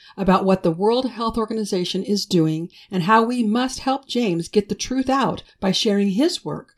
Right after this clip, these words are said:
with as many people as possible. The deadline for us is January twenty-seventh,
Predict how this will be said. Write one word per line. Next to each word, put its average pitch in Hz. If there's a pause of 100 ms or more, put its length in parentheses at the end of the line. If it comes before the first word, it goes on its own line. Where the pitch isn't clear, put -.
(140)
with 165
as 160
many 165
people 190
as 151
possible. 151 (500)
The 185
deadline 233
for 262
us 196
is 180
January 185
twenty-seventh, 175